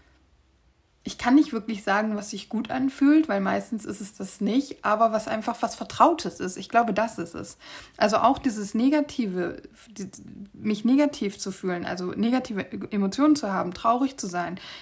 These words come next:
genervt zu sein, hoffnungslos zu sein, ist einfach etwas, was sich Sorry, falls du jetzt die Autogeräusche hörst. Seit Stunden nichts.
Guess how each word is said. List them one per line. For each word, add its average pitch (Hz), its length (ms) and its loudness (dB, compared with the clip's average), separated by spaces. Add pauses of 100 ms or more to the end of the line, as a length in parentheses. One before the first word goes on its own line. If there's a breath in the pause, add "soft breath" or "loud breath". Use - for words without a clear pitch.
(120)
genervt 220 420 2
zu 262 100 0
sein, 185 360 -4
hoffnungslos 240 760 0
zu 175 100 -10
sein, 165 340 -8 (580 loud breath)
ist 262 220 2
einfach 226 400 0
etwas, 196 720 -4
was 196 320 -4
sich 214 400 -8 (320)
Sorry, 202 400 0
falls 190 300 -2
du 185 60 -4
jetzt 180 180 -6
die 196 60 -4
Autogeräusche 180 640 -4
hörst. - 440 -8 (840)
Seit 214 260 -6
Stunden 254 480 4
nichts. - 420 -4